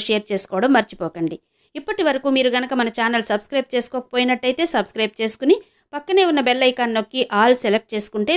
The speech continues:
మేము ఇలాంటి వీడియోస్ అప్‌లోడ్ చేయగానే ముందుగా మీకు నోటిఫికేషన్ వస్తుంది.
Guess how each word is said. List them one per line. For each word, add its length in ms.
మేము 200
ఇలాంటి 340
వీడియోస్ 380
అప్‌లోడ్ 360
చేయగానే 400
ముందుగా 360
మీకు 220
నోటిఫికేషన్ 640
వస్తుంది. 340